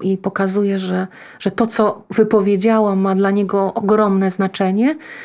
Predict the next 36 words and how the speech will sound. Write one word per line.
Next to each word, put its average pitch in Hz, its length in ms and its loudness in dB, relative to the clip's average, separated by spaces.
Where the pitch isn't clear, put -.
i 208 80 0
on 208 120 2
jakby, 196 300 0
w 190 80 -4
cudzysłowie, 202 460 0
można 196 160 -2
powiedzieć, 196 200 -2
nagradza 190 720 2
to 185 300 -2
właśnie 185 300 -4
w - 60 -10
ten 190 120 -2
sposób, 190 420 -4
że, 175 280 -4
że, 180 220 -2
że 196 100 0
będą 196 240 2
teraz 190 260 0
w - 80 -10
takiej 202 320 0
zażyłości 185 640 0
ze 190 120 -4
sobą 196 460 -2
i 190 180 -2
cokolwiek 202 480 0
ona 185 160 2
będzie 185 280 0
robiła, 180 500 0
on 196 180 0
będzie 185 420 0
w 180 100 -10
wyjątkowy 196 460 0
sposób 180 360 -4
też - 180 -6
traktować, 156 720 -4
nie? 185 240 -6